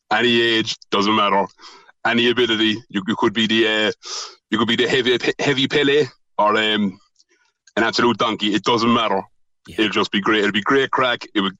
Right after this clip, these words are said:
Speaker 1: get everybody moving. Bit of fun, bit of a social life.
Speaker 2: Right.
Speaker 1: And look, you know,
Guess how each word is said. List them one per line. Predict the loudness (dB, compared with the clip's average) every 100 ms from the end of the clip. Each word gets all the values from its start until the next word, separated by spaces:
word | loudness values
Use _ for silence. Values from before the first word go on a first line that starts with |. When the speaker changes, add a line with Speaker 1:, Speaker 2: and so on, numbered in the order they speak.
| -4
Speaker 1:
get | 0
everybody | 0 0 0 2
moving. | 2 2 0 -4 -6 _ _ _ -2
Bit | -2
of | 0
fun, | 0 0 0 0
bit | 0
of |
a | 0
social | 0 0 0 0
life. | 0 -2 -6 -14
Speaker 2:
Right. | -18 -18 -18 -6
Speaker 1:
And | -4 -2 -4 -8 -4
look, | -4 -4 -12 _
you | -2
know, | 0 0